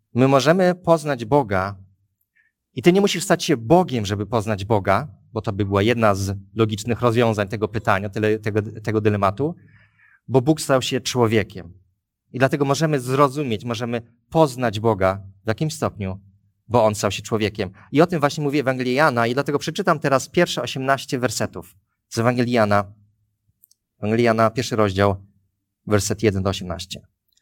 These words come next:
Na początku było Słowo. Słowo było u Boga i Bogiem było Słowo.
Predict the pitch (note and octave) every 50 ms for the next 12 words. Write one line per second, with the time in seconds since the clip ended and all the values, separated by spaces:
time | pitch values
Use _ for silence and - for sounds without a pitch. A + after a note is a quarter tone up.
0 | _ _ - - - _ - C3 B2+ C#3+ - F3+ F#3+ G#3+ G3+ - - F#3+ F#3+ G3
1 | G3 F#3+ - - _ _ _ _ _ A2 A#2+ B2 B2 A2+ - - A#2+ A2 G2+ F2+
2 | F2+ F2 D#2 C#2+ - - _ _ _ _ _ _ _ _ _ _ _ - - D3
3 | C#3 C#3+ C#3+ D3+ D#3 B2 A2 A#2 A2 A2 A2+ - - D3 C3+ A2 B2 A#2+ A2+ G#2
4 | A#2+ B2+ C3 D3+ E3+ B2 A2 D3+ D3+ B2 A2 G2 F#2 F2+ F#2 F2+ - - _ -
5 | G#2 G2 A#2 G#2+ F#2+ F2 - - G2+ F#2 F2 F#2 D2+ -